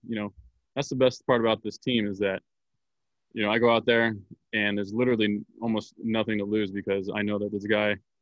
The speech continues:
behind me who could do the job just as good as me, or if the matchup comes up, even better. Um, you know, I was joking with Walker the other day. I said, "Man, I'd still be a starting pitcher if I had this bullpen." Like, you could go out there, and if guys get on, you know they're not coming in. Um, so Kenley knows that, and, and Kenley's taking it well.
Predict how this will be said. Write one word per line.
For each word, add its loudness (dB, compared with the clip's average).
behind 2
me 2
who -4
could -2
do 2
the -4
job 2
just 0
as -4
good 2
as 0
me, 4
or 6
if -6
the 0
matchup 0
comes 2
up, 2
even 2
better. 2
Um, -8
you -4
know, -2
I -2
was -4
joking 0
with -6
Walker 0
the 0
other -4
day. -4
I -6
said, -8
"Man, -4
I'd -8
still -2
be 0
a 0
starting -2
pitcher 0
if -4
I -4
had 0
this -4
bullpen." -2
Like, -6
you -6
could 0
go 6
out 2
there, 2
and -4
if -6
guys 2
get 2
on, 0
you -4
know -4
they're -2
not -4
coming -6
in. -6
Um, -6
so -6
Kenley 2
knows 2
that, 4
and, 0
and -4
Kenley's 0
taking 2
it -6
well. -4